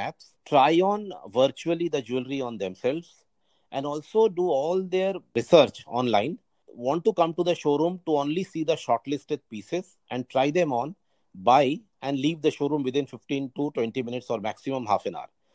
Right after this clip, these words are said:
This is what I'm talking for the retail point of view. And this we are already witnessing, you know, in India after the lockdown has been, uh, opened up. There are, uh, retailers in India who have started, uh, not only websites which have got the try-on facility, but they have also started something called the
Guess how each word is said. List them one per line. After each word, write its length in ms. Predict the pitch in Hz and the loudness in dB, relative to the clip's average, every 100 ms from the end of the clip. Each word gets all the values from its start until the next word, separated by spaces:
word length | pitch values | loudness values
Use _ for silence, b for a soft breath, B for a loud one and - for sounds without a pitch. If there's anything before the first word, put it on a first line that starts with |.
| - | -8
This 140 | 123 | -4
is 60 | 156 | 0
what 160 | 131 131 | 2 2
I'm 140 | 131 | 0
talking 200 | 117 - 127 | -2 -4 -8
for 80 | 127 | -4
the 100 | 156 | -4
retail 340 | 117 117 139 117 | -4 2 2 2
point 200 | 107 95 | -2 -4
of 80 | 82 | -8
view. 140 | 80 _ _ _ | -14 _ _ _
And 300 | 123 147 160 | -6 -2 0
this 340 | 156 139 233 - | 0 2 0 2
we 80 | 220 | 4
are 60 | |
already 360 | 147 151 185 196 | 4 2 0 -2
witnessing, 640 | 127 - 147 139 151 113 | -4 -4 -2 -2 -2 -2
you 80 | 101 | -4
know, 120 | 127 | -6
in 260 | 117 117 117 - 113 | -4 -6 -8 -6 -4
India 220 | 123 135 | 2 4
after 300 | 113 104 143 | 4 4 0
the 200 | 117 123 120 113 101 | 0 0 0 0 0
lockdown 480 | 104 101 120 117 | 0 -2 -6 -8
has 280 | 110 110 101 | -12 -12 -12
been, 340 | 92 107 110 101 | -10 -8 -8 -8
uh, 220 | 98 98 | -8 -6
opened 320 | 107 156 123 | 0 0 2
up. 180 | 104 - _ _ _ _ - | 0 -2 _ _ _ _ -6
There 180 | 143 | 0
are, 160 | 202 240 165 143 | 2 0 -2 -6
uh, 440 | 143 135 135 135 | -4 -4 -4 -4
retailers 540 | 127 120 151 151 151 131 | -6 -4 -2 -2 -4 -6
in 160 | 139 | -10
India 320 | 120 123 143 | -8 -4 -4
who 180 | 127 139 | -4 -4
have 200 | 127 139 | -4 -6
started, 600 | - 117 113 - 139 131 - _ _ _ | -6 -4 -4 -2 -6 -6 -12 _ _ _
uh, 60 | 120 | -8
not 200 | 120 127 | -4 -4
only 480 | 151 165 190 190 185 | -4 -2 -2 -2 -4
websites 680 | 98 113 123 - 143 147 - | -2 -2 -2 -2 0 0 -2
which 140 | 131 139 | -8 -4
have 100 | 131 110 | -4 0
got 140 | 120 | -2
the 80 | 131 | -2
try-on 360 | - 117 127 131 | -2 -2 -2 -4
facility, 420 | 123 123 131 175 | -10 -8 -8 -4
but 160 | 139 120 | -2 -2
they 80 | |
have 80 | 131 | -2
also 240 | 117 117 165 | -4 -6 -4
started 340 | - 123 147 | 0 0 -2
something 340 | - 120 143 | -8 -8 -10
called 200 | 135 123 | -6 -4
the 80 | 156 | -2